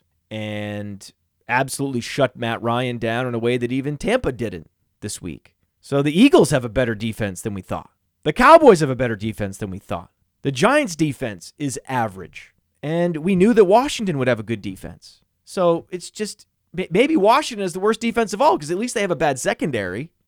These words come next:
Or at least we know Washington's secondary is below average. But I was expecting a lot more fireworks and some truly horrific defensive performances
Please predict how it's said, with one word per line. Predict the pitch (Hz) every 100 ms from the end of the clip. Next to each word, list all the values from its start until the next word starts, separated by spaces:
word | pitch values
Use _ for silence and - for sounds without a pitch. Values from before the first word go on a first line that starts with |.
| _ -
Or |
at | 147
least | 233
we | -
know | 160 170 180
Washington's | 156 170 - 135
secondary | - 190 180 135 127 117
is | 104
below | 113 110 107
average. | 107 127 107 117 - - _ _ -
But | 127 113 - _ _ - - _ _ _
I | 143 165 220
was | 196 170
expecting | 143 - - - 202 _ 135 98 92 95 _ _ -
a | 117
lot | 110 139 160
more | 165 160
fireworks | - 160 156 147 139 131 120 - - - _ _ _
and | 127 123 120 120 117 113 110
some | 98 - 117
truly | - - 160 160 156 143
horrific | 127 127 135 - 139 - _
defensive | 113 117 131 131 - 123
performances | 120 101 131 135 151 175 185 190 -